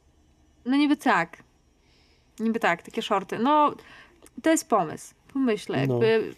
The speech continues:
Speaker 1: bę-, będę miała co robić w święta. Będę kminić nad, y, nowymi
Speaker 2: Te
Speaker 1: formatami
Speaker 2: święta,
Speaker 1: na kanał.
Speaker 2: przyszłe święta.
Speaker 1: Tak, wszystkie święta.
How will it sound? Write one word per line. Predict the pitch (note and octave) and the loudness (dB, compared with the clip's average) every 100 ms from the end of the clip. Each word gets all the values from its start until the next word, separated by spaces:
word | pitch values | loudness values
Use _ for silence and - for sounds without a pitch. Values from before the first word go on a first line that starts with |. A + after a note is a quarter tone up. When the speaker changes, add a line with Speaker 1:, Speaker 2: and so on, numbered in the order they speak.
| - | -6
Speaker 1:
bę-, | B3+ | -6
będę | - A#3+ B3 | -4 0 2
miała | B3 A#3+ | 2 2
co | A3+ | -2
robić | A3 - | -6 -10
w | |
święta. | - - E3 E3+ - - | -10 -6 -6 -8 -12 -12
Będę | G#3 | -14
kminić | - A#3+ G3+ - | -4 -2 -2 -4
nad, | F#3+ F#3 - | -10 -10 -14
y, | G#3 G3 | -12 -8
nowymi | G#3 G3+ G3 F#3+ | -4 -4 -4 -4
Speaker 2:
Te | |
Speaker 1:
formatami | G#3 F#3+ D#3 | 0 0 2
Speaker 2:
święta, | F3 F3+ | 2 2
Speaker 1:
na | F3 C#3 | 2 -2
kanał. | |
Speaker 2:
przyszłe | - C#3 D#3+ C#3+ | -2 -2 0 -2
święta. | - C#3+ C3+ B2 B2 _ _ _ _ _ _ _ _ _ - | 0 -2 -2 -6 -6 _ _ _ _ _ _ _ _ _ -12
Speaker 1:
Tak, | - - - _ _ | -12 -12 -20 _ _
wszystkie | - G#3+ G3 - | -2 0 0 -2
święta. | F#3 - E3+ D#3+ F3 | -6 -6 -6 -6 -10